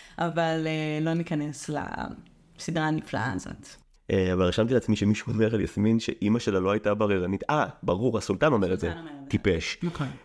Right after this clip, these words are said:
Speaker 2: כן, לא, התי-, לא, לא הוא, אני טיפש.
Speaker 1: <laughs>
Speaker 2: אה, לא, נכון. אה, אימא שלו הייתה נורא בררנית, לא מבין מה הבעיה שלה.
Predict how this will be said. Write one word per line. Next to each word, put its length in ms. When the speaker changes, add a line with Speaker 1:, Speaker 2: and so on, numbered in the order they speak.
Speaker 2:
כן, 340
לא, 160
התי-, 180
לא, 180
לא 100
הוא, 240
אני 180
טיפש. 280
Speaker 1:
<laughs> 160
Speaker 2:
אה, 260
לא, 220
נכון. 360
אה, 60
אימא 200
שלו 80
הייתה 100
נורא 220
בררנית, 340
לא 100
מבין 140
מה 80
הבעיה 360
שלה. 380